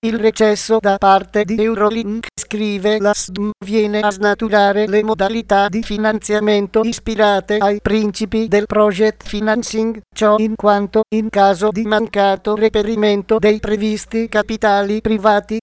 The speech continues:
la realizzazione dell'opera avrebbe dovuto essere per intero assicurata con risorse pubbliche. Mancando i capitali, continua il documento, subentra il naturale scioglimento del contratto e un indennizzo a favore del contraente generale.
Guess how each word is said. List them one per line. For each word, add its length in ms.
la 80
realizzazione 1080
dell'opera 680
avrebbe 540
dovuto 520
essere 460
per 240
intero 520
assicurata 840
con 240
risorse 720
pubbliche. 640
Mancando 680
i 140
capitali, 680
continua 640
il 160
documento, 720
subentra 720
il 160
naturale 680
scioglimento 760
del 220
contratto 720
e 140
un 140
indennizzo 800
a 100
favore 600
del 200
contraente 800
generale. 640